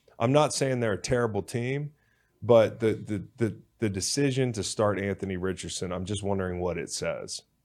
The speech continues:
Because I thought for sure we'd see Gardner Minshew trot out week one. Um, starting with the Jags, man. I think the Jags are a team that somehow are gonna sneak up on people this year. I think they've got an opportunity to go way over their win total.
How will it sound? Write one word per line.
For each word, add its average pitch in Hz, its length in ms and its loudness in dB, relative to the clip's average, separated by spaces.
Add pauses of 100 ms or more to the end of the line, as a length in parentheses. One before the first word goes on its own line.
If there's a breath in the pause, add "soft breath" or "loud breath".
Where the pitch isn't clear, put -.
(280)
Because 101 340 0
I 104 180 4
thought 110 280 0
for 95 80 -4
sure 101 200 -2
we'd 92 160 -4
see 95 120 -6
Gardner 98 400 -2
Minshew 92 540 -2
trot 87 260 0
out 85 180 2
week 87 220 -6
one. 82 280 -8 (640)
Um, 98 640 2 (460)
starting 170 280 6
with 151 120 4
the 120 60 -6
Jags, 101 480 6
man. 92 300 0
I 117 100 4
think 165 220 0
the 131 60 -4
Jags 107 760 2 (120)
are 101 160 2
a 92 80 -2
team 98 680 -4 (800)
that - 180 2
somehow 139 720 4
are 110 140 6
gonna 101 160 0
sneak 98 320 -4
up 92 180 0
on 85 140 -4
people 90 260 -6
this 90 220 -4
year. 92 100 -2
I 85 100 0
think 110 240 -2
they've 113 160 -2
got 113 180 2
an 110 60 -2
opportunity 104 500 -2
to 92 60 -4
go 95 120 0
way 107 280 2
over 104 200 4
their 98 100 2
win 95 240 0
total. 92 480 2